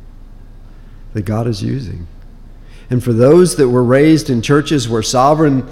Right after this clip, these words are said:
Satan really rules, <laughs> th-, th-,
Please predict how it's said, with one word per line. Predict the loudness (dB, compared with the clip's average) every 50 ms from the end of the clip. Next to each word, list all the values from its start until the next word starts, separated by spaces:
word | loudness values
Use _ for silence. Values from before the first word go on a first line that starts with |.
| -18 -20 -20 -20 -18 -12
Satan | -6 -2 0 2 2 2 2 0 -2 -2 -2 -6 -8 -10 -14 -14 -4
really | 2 4 4 6 6 6 4
rules, | 4 4 4 6 6 6 4 2 -2 -4 -8 -12 -16 -18 -16 -14 -14 -14 -14 -16 -20 -20 -20 -20 -20 -20 -20 -20 -20 -20 -20 -20 -20 -20 -20
<laughs> | -20 -20 -20 -20 -20 -20 -20 -20 -20 -20 -20 -20 -20 -20 -20 -12 -10
th-, | -10 -10 -10 -10 -12 -10 -10
th-, | -10 -10